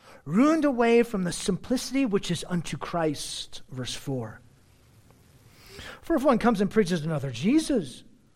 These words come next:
whom we've not preached, or you receive a s-, different spirit which you have not received, or a different gospel which you have not welcomed, you bear well. For I consider myself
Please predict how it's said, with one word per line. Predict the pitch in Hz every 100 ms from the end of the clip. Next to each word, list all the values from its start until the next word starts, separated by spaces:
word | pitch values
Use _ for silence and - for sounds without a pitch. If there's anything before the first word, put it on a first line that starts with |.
| _
whom | 202
we've | 180
not | 147 -
preached, | - 294 320 - - - - _ _ _ _ - - - -
or | 277
you | 262 262
receive | 254 262 226
a |
s-, | - -
different | 185 - 220
spirit | - - 294 294
which | 214 - - -
you | 233
have | 208
not | 226 226 - 190
received, | - - - 311 262 190 - - -
or | 262
a | 294
different | 285 277
gospel | 240 311 - 254
which | 220 -
you | 240
have | 220
not | 240 196
welcomed, | 214 359 - 196 156 - - -
you | 160 247 392 359 202
bear | 247 214 190 170
well. | 165 214 214 196 139 107 - - - _ _ _ _ _ _ _ _ _ _ _ _ _ _ _ _ _
For | - 120
I | 147
consider | - 226 247 233
myself | 233 - 233 220